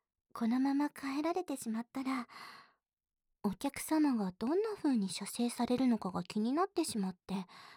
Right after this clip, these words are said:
<laughs> 今夜は眠れないかも。なので、どうでしょう？このままご入会いただけませんか？<laughs> よかっ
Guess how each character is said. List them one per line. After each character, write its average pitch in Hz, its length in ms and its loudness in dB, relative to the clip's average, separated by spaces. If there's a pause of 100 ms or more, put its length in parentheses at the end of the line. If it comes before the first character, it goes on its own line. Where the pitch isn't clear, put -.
(560)
<laughs> - 380 -14 (500)
今 220 220 4
夜 175 120 0
は 185 120 -6
眠 190 300 0
れ 262 120 0
な 302 160 0
い 381 60 0
か 311 160 -4
も。 233 160 -2 (2500)
な 277 220 8
の 254 180 4
で、 262 100 0 (1800)
ど 233 160 -4
う - 20 0
で 370 140 0
し - 140 -8
ょ 262 80 -4
う？ - 60 -10 (760)
こ 247 160 0
の 254 120 -2
ま 262 120 0
ま 262 160 0
ご 240 160 -4
入 262 240 0
会 269 400 -4 (160)
い - 80 -20
た 269 140 -8
だ 285 100 -6
け 302 140 -4
ま 302 120 -4
せ 339 160 -6
ん 302 100 -8
か？ - 200 -10
<laughs> 453 80 -8 (3500)
よ 392 120 0
か 392 160 4
っ 381 60 -2